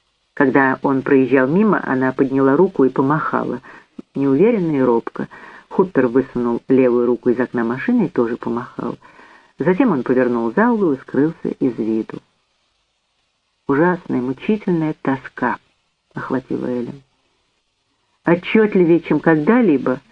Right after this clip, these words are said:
она вдруг поняла, что лучшая часть её жизни, та часть, которая была светлой и радостной,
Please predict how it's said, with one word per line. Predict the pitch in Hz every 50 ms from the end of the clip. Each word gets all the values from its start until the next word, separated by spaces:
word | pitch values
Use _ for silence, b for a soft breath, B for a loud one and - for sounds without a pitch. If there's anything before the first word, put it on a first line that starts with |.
| b b b b b b b b b b -
она | - 156 175 175
вдруг | 160 156 165 180 175
поняла, | - 170 156 156 156 160 160 156
что | - - - 147
лучшая | 143 185 233 247 - - - 208 202
часть | 202 - - 180 180 185 - _ -
её | 165 156 151 151
жизни, | 147 131 131 135 135 131 135 - - - 135 - _ _ _ _ _ _ _ _ _ _ _ _ _ _
та | - 151 170 190
часть, | 180 - - - 143 135 131 117 - _ _ _ _ - _
которая | - 123 123 - 135 135 123
была | 127 127 120 120 - -
светлой | - 127 127 147 147 - - 123 120 117
и |
радостной, | 120 139 170 - 175 156 147 - - - - 139